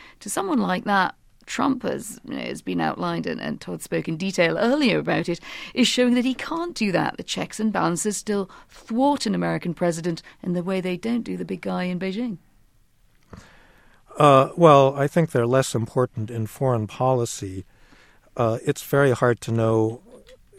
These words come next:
Speaker 2: you know, what to make of his China policy at the moment because – he doesn't have a staff. He, he's not really outlined, uh,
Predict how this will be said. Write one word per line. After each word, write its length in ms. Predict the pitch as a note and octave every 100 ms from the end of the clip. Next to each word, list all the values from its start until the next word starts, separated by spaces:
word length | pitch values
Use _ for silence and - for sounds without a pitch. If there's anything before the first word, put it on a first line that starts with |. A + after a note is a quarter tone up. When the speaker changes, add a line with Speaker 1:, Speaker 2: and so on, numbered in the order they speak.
| -
Speaker 2:
you 120 | C3
know, 60 | G#2+
what 160 | A#2+
to 100 | -
make 260 | A2 A2+ -
of 120 | F#2+
his 440 | A2+ G#2+ A2 - - -
China 400 | - B2 A#2+ A2+
policy 580 | - G#2+ G#2+ - G#2+
at 120 | G#2 -
the 80 |
moment 500 | G#2+ A2+ A#2 G2+ F#2+ -
because – 600 | G#2+ - A2 G#2 G#2 - - - - -
he 140 | -
doesn't 300 | A#2+ A#2+ A#2
have 180 | G2+ A2
a 60 | A2
staff. 520 | - - A2+ A#2 -
He, 120 | A2+
he's 340 | A#2 A#2+ A#2 B2
not 200 | A#2 A#2+
really 200 | A2+ A2+
outlined, 680 | A2 A2+ A2+ A2 G#2+ G#2+
uh, 260 | A#2 G#2+